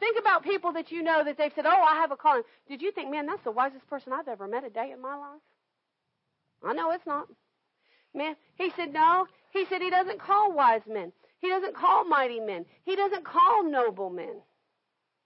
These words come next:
It's real interesting when you get around, Michael and I have been around ministry long enough. You know, when you first start off and you're a peon in ministry, you don't get to be around the ministers a whole lot 'cause you're busy running and serving and doing this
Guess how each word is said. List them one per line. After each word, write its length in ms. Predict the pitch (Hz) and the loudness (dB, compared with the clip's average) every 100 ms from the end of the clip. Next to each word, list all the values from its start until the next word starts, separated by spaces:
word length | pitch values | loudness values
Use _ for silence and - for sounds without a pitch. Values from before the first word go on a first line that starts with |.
| _ _ _ _ _ _ | _ _ _ _ _ _
It's 240 | - 453 - | -4 -4 -2
real 240 | 381 403 | 0 2
interesting 640 | 339 349 330 285 - 269 262 | 2 -4 -2 -2 -2 -6 -6
when 120 | 262 | -6
you 120 | 277 | -8
get 180 | 247 277 | -4 -4
around, 360 | 240 254 254 247 _ _ | -2 0 -2 -4 _ _
Michael 260 | 294 349 | -2 0
and 80 | 330 | 0
I 60 | 277 | 0
have 80 | 262 | 0
been 100 | 254 | 0
around 240 | 247 240 | 0 0
ministry 400 | 254 247 - 233 | -2 -6 -6 -6
long 320 | 220 226 226 | 2 4 4
enough. 240 | 214 208 214 | 0 -4 -2
You 80 | 233 | -2
know, 100 | 247 | -2
when 100 | 285 | -4
you 80 | |
first 400 | 302 427 466 - | -2 2 2 0
start 280 | - 359 339 | -2 0 4
off 260 | 320 311 302 | 6 6 4
and 100 | 285 | -6
you're 140 | 254 | -4
a 40 | 240 | -4
peon 440 | 330 311 302 294 | -6 -2 0 0
in 140 | 277 | -4
ministry, 640 | 285 294 277 - 285 277 277 _ _ _ | -10 -10 -12 -12 -8 -8 -10 _ _ _
you 140 | 269 | 2
don't 240 | 320 311 | 4 4
get 160 | 277 269 | 0 -8
to 80 | 269 | -8
be 200 | 269 277 | -6 -4
around 300 | 254 262 262 | 0 2 2
the 80 | 233 | 0
ministers 500 | 247 262 247 262 240 | 0 -2 -6 -8 -6
a 80 | |
whole 300 | 220 254 254 | -2 0 2
lot 320 | 254 254 254 - _ _ - | 2 4 4 0 _ _ -6
'cause 160 | 254 | -4
you're 140 | 254 277 | -4 -4
busy 320 | 277 240 254 | -6 -8 -4
running 360 | 240 262 262 | 0 0 0
and 140 | 247 233 | -4 -6
serving 420 | 277 254 240 247 | -4 -4 -4 -4
and 140 | 240 226 | -6 -4
doing 300 | 247 247 240 | -2 -2 -2
this 180 | 240 | -4